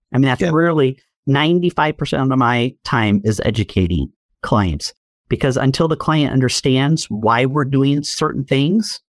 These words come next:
Speaker 1: we don't jump through the hoop or to the step to actually implement till they understand the big picture, not just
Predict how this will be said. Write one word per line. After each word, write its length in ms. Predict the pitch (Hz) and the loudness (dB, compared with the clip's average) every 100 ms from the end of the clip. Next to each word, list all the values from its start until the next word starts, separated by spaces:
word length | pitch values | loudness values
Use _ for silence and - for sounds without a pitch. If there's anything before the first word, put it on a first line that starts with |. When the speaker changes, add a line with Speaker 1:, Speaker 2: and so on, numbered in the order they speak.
| _ _ | _ _
Speaker 1:
we 320 | - 113 139 | -16 -2 0
don't 200 | 151 156 | 0 0
jump 260 | 127 147 139 | 0 -2 0
through 180 | 156 147 | -2 0
the 160 | 131 | 2
hoop 380 | 139 175 151 - - _ _ _ | 2 2 0 -4 -16 _ _ _
or 100 | 139 | -2
to 160 | 139 151 | 0 0
the 100 | 131 | 0
step 440 | - 170 139 - _ - | 0 0 0 -2 _ -6
to 120 | 151 | 0
actually 280 | 120 - 117 | 0 0 -2
implement 520 | 143 156 110 92 67 - | 0 0 0 0 -4 -10
till 160 | - 117 | -4 -2
they 320 | 107 135 139 | 0 2 2
understand 580 | - 127 117 139 120 113 - _ _ - | 2 0 0 0 2 2 -2 _ _ -4
the 80 | |
big 500 | 113 104 160 202 190 | -4 2 2 4 0
picture, 480 | - 151 113 - 113 | -4 -4 -4 -2 0
not 260 | 117 120 131 | 2 0 0
just 320 | 139 127 - | 0 -2 -6